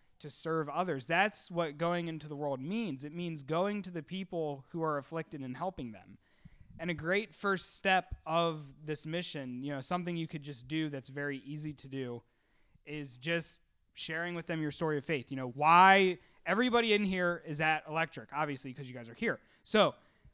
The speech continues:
why, like, why are you here? That's a great question you could tell your friend the answer to. If you wanna go into the world and work on the mission that God has given you, you start there. Be like, "Hey,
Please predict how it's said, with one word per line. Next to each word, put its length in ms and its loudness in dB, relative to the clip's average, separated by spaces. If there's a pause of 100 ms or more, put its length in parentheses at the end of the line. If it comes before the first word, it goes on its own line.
(140)
why, 380 8
like, 260 4
why 220 8
are 80 6
you 100 2
here? 240 0 (640)
That's 480 8
a 80 -6
great 440 0
question 760 -2
you 200 -4
could 500 -4
tell 500 0
your 140 -6
friend 260 -8
the 100 -4
answer 260 -6
to. 140 -18 (300)
If 140 -8
you 100 -2
wanna 180 2
go 380 10
into 300 2
the 60 0
world 340 4
and 180 -4
work 240 2
on 120 2
the 40 2
mission 340 0
that 80 -2
God 180 0
has 120 -4
given 240 -2
you, 260 -2 (520)
you 180 0
start 480 2
there. 320 0
Be 80 0
like, 200 0
"Hey, 360 2